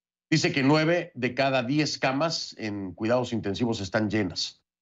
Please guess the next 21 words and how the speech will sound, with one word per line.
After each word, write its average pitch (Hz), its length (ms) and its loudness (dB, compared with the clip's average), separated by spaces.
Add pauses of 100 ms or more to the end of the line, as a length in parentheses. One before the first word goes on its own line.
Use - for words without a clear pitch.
(140)
mientras 117 260 2
la 123 100 2
cantidad 123 320 2
de 135 120 2
personas 127 420 0
que 117 160 0
respetan 117 640 -2
la 101 100 0
cuarentena 113 600 0
ha 123 120 -2
caído 113 480 2 (840)
por 123 160 4
debajo 147 300 2
del 139 160 2
cincuenta 165 1040 2
por 123 180 0
ciento 151 540 2
de 110 80 2
la 98 120 2
población. 101 640 -2 (1400)
Claro, - 340 2